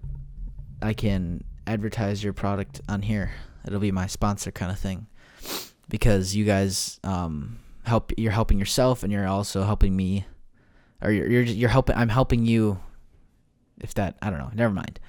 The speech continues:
But yeah, you guys can do that. You guys can send me that on my podcast Instagram. Uh, that would be cool if you guys did that. Anyways, back to D S L Rs. Um, there are,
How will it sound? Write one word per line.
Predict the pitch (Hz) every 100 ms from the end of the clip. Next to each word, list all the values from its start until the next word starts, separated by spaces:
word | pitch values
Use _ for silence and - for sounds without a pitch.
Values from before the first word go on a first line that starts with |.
| - - - -
But | 117 - _
yeah, | 120 107 78
you | 117 127
guys | 131 160
can | 123 110
do | 82 113 104
that. | 101 98 - -
You | 101
guys | 107 -
can | 101
send | - 120
me | 113
that | 110 104 - - -
on | 101 98
my | 92 95 - - 135 - - -
podcast | 113 110 123 - 110
Instagram. | 110 120 113 110 104 - - - - - _ _ _ -
Uh, | 95 87
that | 104
would | 101
be | 98
cool | - 95 - - - - -
if | 101
you | 95
guys | 98 85
did | - 82
that. | - - - - - _ _ _ _ _ - - - - - - - - - - -
Anyways, | 139 123 101
back | - 113 113
to | -
D | 110 110
S | -
L | 107
Rs. | 101 98 85 - - - -
Um, | 98 110 104 104 - - - _ _ -
there | 127 135 139
are, | 143 147